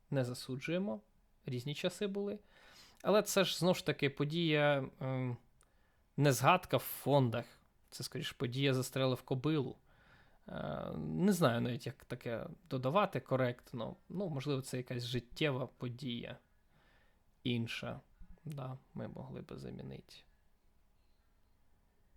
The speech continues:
Ну, навряд чи застрілення кобі-, кобили можна кудись віднести. Е, ну, знову ж таки, це,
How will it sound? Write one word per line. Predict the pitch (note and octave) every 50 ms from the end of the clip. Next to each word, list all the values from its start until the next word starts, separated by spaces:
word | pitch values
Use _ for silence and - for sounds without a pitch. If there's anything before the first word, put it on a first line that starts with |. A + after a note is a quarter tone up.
| - _ _ _ _ _ _ _ _ _ _ _ _ _ -
Ну, | F3+ F3+ - _ _ -
навряд | D#3 D3+ D3 D3+ C3+ A#2+ -
чи | - C3+ C3
застрілення | C3 - - - D3 C#3+ C3+ B2+ - - - C#3+ C3+ C3 C3+ C#3+ C3+ A#2+ A#2
кобі-, | - - - C#3 C3+ C#3 - F3+ F#3
кобили | - - C3 C3 C#3 C#3+ C#3+ C#3 B2+
можна | C3 C#3 B2 B2+ C3 A#2 A2
кудись | - - C3+ C#3 D3 C3 C3+ - - - - - - _ _ _ _ _ _ _ _ _ _ _ _ _ _ _ _ _ _ - - - - - - - - - - - - - - - - - - - - - - _ _ _ _ _ _ _ _ -
віднести. | C3 C3 B2+ B2 A#2+ A2+ - - - - - - - - - - - - - - - - - - - - - - - _ _ _ _ _ _ _ _ _ _ - _ _ _ _ _ _ _ _ - - C3+
Е, | C3+ C3+ B2 - - _ _ _ _ _ _ _ _ -
ну, | D#3 G3
знову | E3 C#3 B2+ A#2
ж | - -
таки, | B2+ - - - - - _ -
це, | - - E3